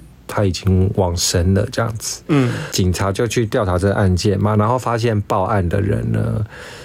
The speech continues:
Speaker 1: 就是因-，因为以往报案人他一定会说，“哦，我们是谁谁谁啊”，然后发-，就是我朋友洛河什么的。可是他报案的时候啊，他就也没有讲，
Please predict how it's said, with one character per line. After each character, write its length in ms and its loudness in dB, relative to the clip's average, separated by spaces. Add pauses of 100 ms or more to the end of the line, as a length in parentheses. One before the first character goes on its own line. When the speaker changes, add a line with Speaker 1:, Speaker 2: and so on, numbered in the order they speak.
(120)
Speaker 1:
就 140 -2
是 340 2
因-， 260 2
因 160 4
为 120 2
以 80 2
往 180 2
报 140 2
案 200 2
人 280 4
他 180 2
一 60 0
定 120 4
会 140 4
说 220 -2 (100)
，“哦， 140 2 (420)
我 140 2
们 120 4
是 140 2
谁 160 0
谁 160 4
谁 220 0
啊”， 180 4
然 100 4
后 240 2
发-， 220 0 (300)
就 100 0
是 220 4
我 200 2
朋 160 2
友 120 4
洛 200 4
河 160 2
什 160 -2
么 120 -4
的。 200 -4 (300)
可 100 -2
是 80 2
他 140 2
报 160 0
案 180 0
的 120 2
时 260 0
候 180 4
啊， 240 2
他 140 0
就 220 2
也 180 2
没 140 4
有 120 4
讲， 400 -2